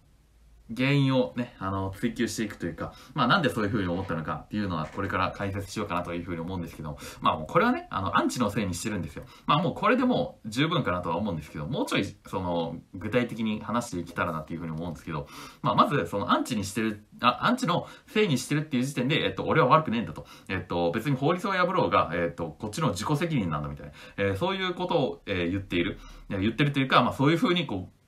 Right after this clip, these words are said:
頭の中では思っていると。まあ、そういう感じですよね。うん。な、俺がいいんだから別にいいだろ、みたいな。えっと、何がそんな、なんだ、なんか法律にのっとったようなことをしてくださいっていう、なんかそれ自体おかしくないか、みたいな。そういう感じのことを思ってる、超自己中-、自己中心的な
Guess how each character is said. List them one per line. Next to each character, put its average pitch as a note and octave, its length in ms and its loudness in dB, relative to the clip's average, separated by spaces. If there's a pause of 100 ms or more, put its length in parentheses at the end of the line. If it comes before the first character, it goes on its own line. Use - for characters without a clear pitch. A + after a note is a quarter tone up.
頭 B2+ 280 4
の B2+ 60 6
中 B2+ 120 4
で F#3 80 4
は C3 80 6
思 G2 140 0
っ - 40 -8
て - 100 -6
い - 20 -4
る C#2+ 80 -6
と。 - 40 -20 (120)
ま C3 100 2
あ、 A#2+ 60 4
そ C#3 100 0
う C#3 60 4
い - 20 2
う - 20 -2
感 C3 180 2
じ B2+ 60 0
で C3 60 0
す B2 80 -4
よ - 80 -8
ね。 - 80 -12 (320)
う - 40 -6
ん。 D2+ 80 -8 (120)
な、 D2+ 240 -6
俺 A2+ 240 2
が G#3 80 0
い A3 60 4
い A#3+ 40 8
ん F3 60 8
だ E2+ 80 2
か E2 60 2
ら D#2+ 60 -2
別 E2+ 200 -4
に C#3 140 2
い - 20 0
い - 20 2
だ E2 80 2
ろ、 D2+ 80 -4
み D2 60 -10
た - 160 -10
い - 20 -8
な。 C#2 80 -10 (240)
え F#2 120 -2
っ F2+ 40 -2
と、 F2+ 160 -2
何 D#3 200 4
が G#3 120 2
そ F#3 180 -4
ん F3 40 0
な、 E3 320 2 (320)
な C#3 140 0
ん F#2+ 40 -2
だ、 D2 220 -8 (320)
な A#2+ 80 0
ん - 20 -6
か - 80 -4
法 C3 220 6
律 B2+ 180 4
に A#2 60 4
の A#2 120 2
っ - 60 -8
と B2 140 0
っ - 40 -8
た F2 200 4
よ G2 160 0
う F2 40 0
な D#2 220 -2 (220)
こ - 80 -4
と F2 140 -2
を D#2+ 40 -2
し - 40 -6
て A2 80 -2
く G#2+ 80 0
だ G2+ 80 4
さ G2+ 100 -4
い F#2 40 -4
っ - 20 -6
て - 140 -8
い E2 40 0
う、 D2 200 -6
な A#2+ 100 -2
ん A#2+ 40 -4
か - 60 -10
そ D3 140 0
れ F#3+ 140 0
自 E3 260 -4
体 - 80 6
お - 100 4
か - 100 2
し - 100 -6
く C3+ 80 0
な A#2+ 80 4
い - 40 0
か、 D2+ 60 -2
み D2 80 -4
た D2 80 -10
い - 20 -12
な。 D2 60 -14
そ - 220 0
う F3+ 40 4
い F3+ 60 2
う - 20 -2
感 F3 160 4
じ E3 80 2
の E3 60 0
こ F3 80 0
と D#3+ 140 0
を - 80 -2 (200)
思 B2 140 4
っ - 60 0
て E2 100 -4
る、 D#2+ 60 -4
超 - 160 2
自 F#2+ 120 -2
己 - 20 -6
中-、 G2 320 -2 (320)
自 A2+ 160 -4
己 B2+ 220 2
中 B2 280 4
心 A2+ 260 0
的 G#2+ 180 -2
な F#2+ 180 2